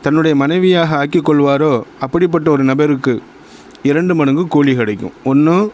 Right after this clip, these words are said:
அந்த பெண்ணுக்கு நல்ல ஒழுக்கங்களை கற்பித்து, நல்ல இல்மை கற்க வைத்து, அந்த பெண்ணை ஆலிமாவாக ஆக்கியதற்காக ஒரு கூலி. இன்னொன்னு, அந்த ஆலிமாவான பெண்ணை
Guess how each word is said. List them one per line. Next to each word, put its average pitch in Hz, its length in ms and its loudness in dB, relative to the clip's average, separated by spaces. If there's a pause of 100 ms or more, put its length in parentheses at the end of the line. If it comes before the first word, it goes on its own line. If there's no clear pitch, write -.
(480)
அந்த 139 200 -2
பெண்ணுக்கு 160 440 -2
நல்ல 151 400 0
ஒழுக்கங்களை 160 460 0
கற்பித்து, 147 720 -2 (460)
நல்ல 151 360 0
இல்மை 160 380 0
கற்க 147 340 -2
வைத்து, 156 500 0 (100)
அந்த 139 160 0
பெண்ணை 156 300 -2
ஆலிமாவாக 165 760 -2
ஆக்கியதற்காக 156 580 -2
ஒரு 143 640 0
கூலி. 139 360 0 (580)
இன்னொன்னு, 180 500 0 (500)
அந்த 160 260 -2
ஆலிமாவான 196 640 0
பெண்ணை 185 600 0